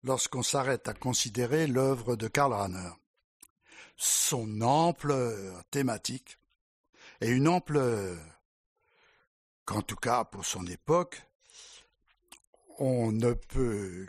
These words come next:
que tenir pour telle que son auteur peut être reconnu en effet comme un théologien complet.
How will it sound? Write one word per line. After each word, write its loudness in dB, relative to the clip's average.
que -6
tenir -2
pour -10
telle 2
que -6
son 2
auteur -8
peut 0
être -2
reconnu -8
en -2
effet -12
comme -8
un -8
théologien -8
complet. -2